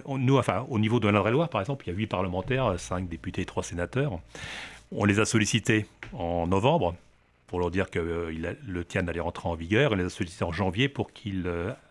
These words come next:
interp-, donc sur, euh, les huit, deux nous ont répondu en disant que bien sûr ils n'étaient pas pour le, l'arme, le surarmement, ils, bien sûr, mais ils compre-, ils ne, ils ne partageaient pas aujourd'hui l'idée qu'on pouvait, euh, la France pouvait s'engager, euh, de façon peut-être unilatérale sur ces questions-là.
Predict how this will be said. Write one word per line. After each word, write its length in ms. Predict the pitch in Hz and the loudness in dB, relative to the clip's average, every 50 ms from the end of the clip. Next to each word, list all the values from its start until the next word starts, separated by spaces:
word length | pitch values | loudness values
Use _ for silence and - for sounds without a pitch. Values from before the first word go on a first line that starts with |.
| _ - | _ -6
interp-, 520 | - 92 92 - - 95 - _ - - - - - - - - - - - - - - - | -6 -6 -6 -6 -10 -14 -14 _ -18 -20 -20 -20 -16 -14 -10 -8 -8 -8 -8 -10 -10 -4 0
donc 160 | - 98 - | 0 2 2
sur, 240 | - - 117 98 104 | 2 2 4 4 6
euh, 380 | 101 98 95 95 95 92 92 92 | 6 6 6 6 4 4 4 4
les 100 | 90 92 | 4 2
huit, 380 | 95 101 135 147 - - - 180 226 214 | 4 4 4 2 2 -2 -14 -12 -10 -6
deux 260 | 123 95 90 120 135 | -4 2 4 4 6
nous 180 | 131 127 110 107 | 6 6 4 4
ont 60 | 107 | 4
répondu 440 | 101 101 - 104 98 98 101 123 131 | 4 2 2 2 2 2 4 4 6
en 240 | 131 123 110 101 101 | 6 6 6 4 4
disant 320 | 90 92 87 95 101 104 | 4 2 2 2 2 2
que 100 | 101 - | 2 0
bien 100 | - 87 | -2 -2
sûr 240 | 80 - - 123 104 | -2 0 0 0 0
ils 40 | 90 | 0
n'étaient 200 | 85 - - 87 | 0 -2 -4 -4
pas 120 | - 85 | -4 -4
pour 280 | - - - 85 82 82 | -4 -2 -2 -2 0 0
le, 300 | 80 76 78 78 78 80 | -2 -2 -4 -6 -6 -4
l'arme, 220 | 82 76 73 117 - | -4 -4 -4 -4 -8
le 80 | - - | -10 -12
surarmement, 800 | - 85 78 76 - 80 82 80 85 87 90 95 95 98 101 92 | -8 -6 -6 -6 -6 -4 -4 -2 0 2 2 4 4 4 4 2
ils, 280 | 90 78 82 82 78 82 | 0 -2 -4 -6 -8 -8
bien 160 | 85 85 85 | -10 -10 -10
sûr, 300 | - - - 110 107 101 | -10 -4 -2 0 2 2
mais 180 | 98 98 98 | 4 4 4
ils 60 | 104 - | 4 2
compre-, 300 | - 92 90 - - - - - | 0 -6 -6 -8 -10 -12 -6 -4
ils 240 | 95 87 87 92 | -2 0 0 0
ne, 200 | 87 90 87 90 - - - - - - - - - - - - - _ _ _ _ _ - | 0 0 0 -2 -4 -8 -12 -14 -12 -12 -12 -14 -14 -16 -18 -20 -20 _ _ _ _ _ -4
ils 60 | 98 | 0
ne 60 | 95 107 | 0 2
partageaient 360 | - 110 - 131 107 120 - | 2 4 4 4 4 4 4
pas 100 | - 139 | 6 6
aujourd'hui 280 | 131 120 117 117 127 | 6 6 6 6 6
l'idée 280 | 127 120 113 107 127 135 | 6 6 6 6 6 4
qu'on 140 | - 120 104 | 4 2 0
pouvait, 500 | - - 110 98 113 123 131 135 139 131 | 2 2 2 6 6 6 8 8 6 6
euh, 180 | 117 113 113 | 6 6 6
la 100 | 107 104 | 6 6
France 300 | - - 117 120 127 120 | 4 4 4 2 2 2
pouvait 220 | - - 98 107 110 | 2 2 2 4 4
s'engager, 640 | - 117 107 98 107 101 95 92 117 120 123 123 117 | 4 2 2 4 4 2 4 4 6 6 6 6 6
euh, 160 | 107 101 101 | 6 4 4
de 80 | 98 | 2
façon 240 | 92 - 98 - 104 | 0 -2 -2 -4 -2
peut-être 300 | 92 107 104 104 - - | -2 0 0 -2 0 0
unilatérale 520 | 104 101 101 101 101 - - 101 95 123 120 | 2 2 4 4 4 2 2 2 2 2 0
sur 140 | - - | -2 -6
ces 100 | 95 101 | -6 -4
questions-là. 480 | 98 - 95 - - - 95 87 82 - | -2 -2 -4 -4 -2 -2 -2 -2 -2 -4